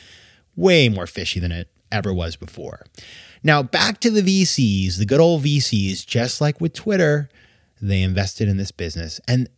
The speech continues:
there were V Cs who made their funds on this deal. They invested and they were gonna basically, like,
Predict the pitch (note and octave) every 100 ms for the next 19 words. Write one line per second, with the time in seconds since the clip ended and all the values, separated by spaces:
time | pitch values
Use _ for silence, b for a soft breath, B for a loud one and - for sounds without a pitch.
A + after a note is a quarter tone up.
0 | A2+ B2+ D3+ F#3 F3 F3 F3 - G2 B2
1 | A#2 A#2+ A2+ G2+ E2+ - - A2 G#2+ A2+
2 | A2 A2 G2 - - C3 B2 G#2+ F2+ D#2+
3 | F#2+ F2+ F2+ E2+ - G2 F2 D#2+ E2 -
4 | B2 D#3 D3 C3+ - A#2 G#2 B2+ D3 C#3
5 | A#2+ A2+ - G#2 F2 F2 -